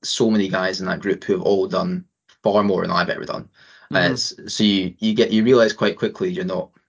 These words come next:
Speaker 1: you're just another, you're just another runner. But
Speaker 2: <laughs>
Speaker 1: it's, uh,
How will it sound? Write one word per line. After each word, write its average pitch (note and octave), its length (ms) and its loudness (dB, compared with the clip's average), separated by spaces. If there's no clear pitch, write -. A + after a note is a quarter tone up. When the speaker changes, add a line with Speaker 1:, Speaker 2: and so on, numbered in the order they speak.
Speaker 1:
you're F#2 120 -4
just - 180 -8
another, - 300 -8
you're G2+ 100 -2
just G#2 160 -2
another F2+ 200 -2
runner. F2+ 280 0
But F#2 280 2
Speaker 2:
<laughs> - 220 -12
Speaker 1:
it's, G#3 340 0
uh, G2+ 320 2